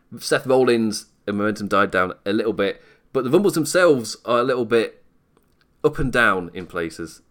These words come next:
They're not from start to finish really well paced like twenty eighteen was. Uh, and for the women, twenty eighteen was this amazing moment where it didn't really matter. Like, the, the final three of the Bellas and Asuka, eh, like, <laughs> it could have had a bigger moment, like,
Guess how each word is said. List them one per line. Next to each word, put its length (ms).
They're 160
not 280
from 100
start 280
to 40
finish 500
really 240
well 140
paced 240
like 80
twenty 240
eighteen 420
was. 280
Uh, 200
and 200
for 120
the 80
women, 260
twenty 260
eighteen 380
was 240
this 320
amazing 460
moment 280
where 140
it 220
didn't 280
really 300
matter. 400
Like, 200
the, 180
the 100
final 340
three 300
of 180
the 80
Bellas 400
and 140
Asuka, 480
eh, 200
like, 160
<laughs> 20
it 380
could 100
have 100
had 180
a 100
bigger 440
moment, 520
like, 160